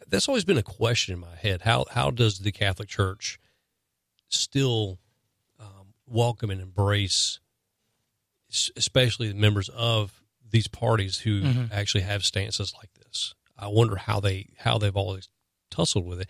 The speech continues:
Speaker 1: And I'm surprised it's actually taken this long to two thousand nineteen
Speaker 2: Yeah.
Speaker 1: to actually see something like
Speaker 2: Yeah.
Speaker 1: this. I'm, I'm very surprised.
Speaker 2: Yeah, especially with the amount of Catholic churches in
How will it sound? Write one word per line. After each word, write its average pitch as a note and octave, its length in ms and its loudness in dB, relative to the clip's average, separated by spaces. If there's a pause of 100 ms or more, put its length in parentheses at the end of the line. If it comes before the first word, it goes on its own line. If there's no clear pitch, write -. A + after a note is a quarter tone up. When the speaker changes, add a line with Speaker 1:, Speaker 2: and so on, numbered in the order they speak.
(320)
Speaker 1:
And G#2 80 6
I'm F#2 80 4
surprised E3 480 0
it's G#2+ 120 -4
actually A2 280 0
taken F#2+ 280 0
this G#2 220 -2
long A2 200 0
to F#2+ 60 -10
two A2+ 200 -4
thousand G2 340 0
nineteen F#2+ 440 -2
Speaker 2:
Yeah. C3 200 6 (320)
Speaker 1:
to - 60 2
actually F#2 240 0
see - 260 4
something - 300 -2
like E2+ 120 -14
Speaker 2:
Yeah. C3+ 180 0
Speaker 1:
this. E2+ 180 -8
I'm, G2+ 240 2
I'm G2+ 160 -4
very G#2 260 2
surprised. - 600 -8 (100)
Speaker 2:
Yeah, B2 160 -6 (100)
especially C4+ 380 0
with C#3 160 2
the C3+ 100 -6
amount C3 380 0
of B2+ 100 -18
Catholic C3+ 340 -2
churches A#2+ 360 -2
in B2+ 280 0